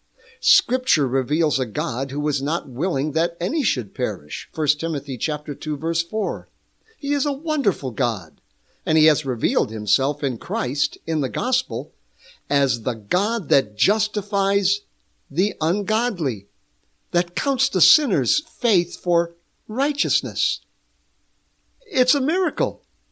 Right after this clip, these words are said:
It's a thing that only God can achieve. And God did for you. It is achieved for you through an unparalleled revelation of the judgment and the mercy of God.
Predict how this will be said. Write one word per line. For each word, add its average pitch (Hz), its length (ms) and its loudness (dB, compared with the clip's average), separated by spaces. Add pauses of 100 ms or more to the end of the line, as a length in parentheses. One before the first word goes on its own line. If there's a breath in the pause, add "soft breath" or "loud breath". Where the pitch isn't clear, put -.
(380)
It's 262 160 0
a 196 80 4
thing 254 300 2
that 180 260 4
only 233 300 2
God 175 500 0
can 202 180 -2
achieve. 233 640 -2 (640)
And 131 140 -4
God 143 280 2
did 156 400 6 (500)
for 131 280 0
you. 135 420 4 (760 loud breath)
It 175 140 8
is 160 140 6
achieved 202 680 0
for 220 420 4
you 143 380 2
through 180 340 -2
an 170 220 0 (140)
unparalleled 196 960 0
revelation 190 880 0
of 139 160 -2
the 135 100 2
judgment 202 720 -2
and 156 220 -4
the 135 80 0
mercy 214 600 -4
of 180 260 -6
God. 123 480 -4